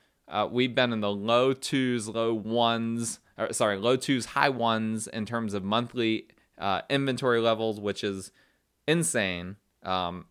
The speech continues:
you know, it, it had been for the previous several years in the threes, um, which was squarely a seller's market. And the twos and ones, we've talked about that in the past. I'm not gonna get into all that. The point is,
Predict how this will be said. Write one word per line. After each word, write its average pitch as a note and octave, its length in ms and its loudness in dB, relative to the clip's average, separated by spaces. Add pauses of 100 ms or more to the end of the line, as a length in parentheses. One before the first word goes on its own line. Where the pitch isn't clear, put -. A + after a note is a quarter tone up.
(120)
you G2+ 160 -4
know, F2 220 -2
it, - 200 -4
it G2 180 -2
had G#2+ 280 -2
been G#2+ 220 2
for G2+ 180 -4
the F#2 80 -6 (180)
previous A#2+ 300 2
several G#2+ 260 0
years G#2 300 0
in G#2+ 200 -6
the F#2 80 -6
threes, A#2 840 0 (560)
um, G2 440 0
which A2+ 280 -2
was G2+ 380 -6
squarely A2 600 4
a G2+ 60 2
seller's F#2+ 420 0
market. F#2+ 520 -4 (460)
And A2 140 -2
the G2+ 60 -2
twos F3 320 -2
and C3 140 -2
ones, A2+ 500 0 (100)
we've A#2+ 160 -4
talked C3+ 240 2
about A#2+ 140 0
that A2 140 2
in F2+ 60 -12
the F#2+ 60 -10
past. G#2 300 0
I'm G#2+ 60 -8
not A#2 160 -2
gonna A2 120 -4
get G#2+ 220 0
into G#2 200 -6
all F#2 200 -4
that. F2+ 240 -2
The G#2 80 -10
point F#3 260 -2
is, A#2+ 380 0